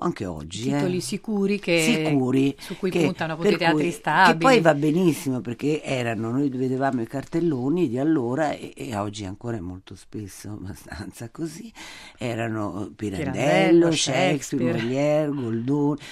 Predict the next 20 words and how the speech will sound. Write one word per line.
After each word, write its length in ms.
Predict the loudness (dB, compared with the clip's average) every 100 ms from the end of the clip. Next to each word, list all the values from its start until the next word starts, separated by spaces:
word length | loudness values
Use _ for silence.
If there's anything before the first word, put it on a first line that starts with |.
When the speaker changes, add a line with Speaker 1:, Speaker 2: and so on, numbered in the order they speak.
| -14
Speaker 1:
sempre 460 | -2 0 0 -2 -4
più 200 | -2 2
o 20 |
meno 440 | 2 2 0 -2 -6
Speaker 2:
I, 200 | -14 -12
i 20 |
soliti 340 | -6 -4 -2 -2
Speaker 1:
i, 160 | -2
i 40 | 0
Speaker 2:
classici. 640 | 2 2 2 2 4 2
Speaker 1:
soliti 460 | 0 -6 -6 -4 -4
classici. 760 | -4 -6 -6 -10 -12 -8 -4
Speaker 2:
Senza 280 | -4 -4 -4
nulla 260 | -4 -4 -6
togliere 380 | -4 -4 0 0
ai 40 |
classici, 340 | 2 6 8
Speaker 1:
No, 120 | 10 8
Speaker 2:
ma 80 |
Speaker 1:
per 80 | 8